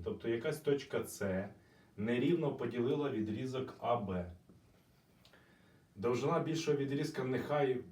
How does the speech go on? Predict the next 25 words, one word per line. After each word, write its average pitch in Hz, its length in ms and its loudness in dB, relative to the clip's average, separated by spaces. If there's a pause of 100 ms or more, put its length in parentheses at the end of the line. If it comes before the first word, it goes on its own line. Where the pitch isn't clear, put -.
(140)
буде 123 400 0
А, 180 280 2 (260)
а 113 100 -4
довжина 120 420 2
меншого 156 460 2
відрізка 104 440 -2
буде 127 300 2
Б. 92 340 0 (1000)
Так, - 320 0 (640)
е, 104 440 2 (240)
ця 160 200 -2
точка 151 380 2
вибрана 143 440 4
таким 139 400 -2
чином 185 420 2
і 120 60 2
поділила 131 580 4
наш 123 340 0
весь 120 340 -2
відрізок 117 500 2
на 117 220 0
А 120 200 0
і 117 80 8
Б 110 220 2
т-, - 180 -6